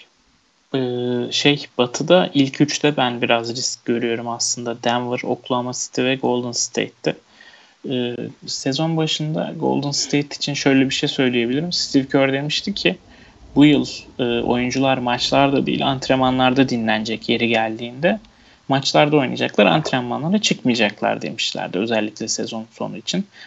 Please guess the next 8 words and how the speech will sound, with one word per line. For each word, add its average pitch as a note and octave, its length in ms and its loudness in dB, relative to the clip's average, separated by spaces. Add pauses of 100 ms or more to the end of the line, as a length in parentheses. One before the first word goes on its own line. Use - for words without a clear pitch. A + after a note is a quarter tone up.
(140)
Hani C3+ 140 0
böyle C#3 220 4
bir C#3+ 40 2
açıklama B2+ 640 0 (420)
hatırlıyorum A2+ 600 -2
sezon A#2 360 0
başından C3 420 -2
ama E3 280 0